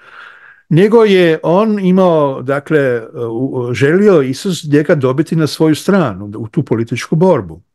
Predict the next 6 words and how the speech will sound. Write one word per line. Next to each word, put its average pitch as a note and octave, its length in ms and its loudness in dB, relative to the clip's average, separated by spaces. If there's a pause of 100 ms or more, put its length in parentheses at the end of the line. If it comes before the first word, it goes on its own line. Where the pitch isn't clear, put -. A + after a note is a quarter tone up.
(1600)
Kada G#3+ 280 2
je F3 180 2
to D#3 320 2
Herod D3 260 0
Antipa B2+ 420 -6
saznao, D#3+ 600 -2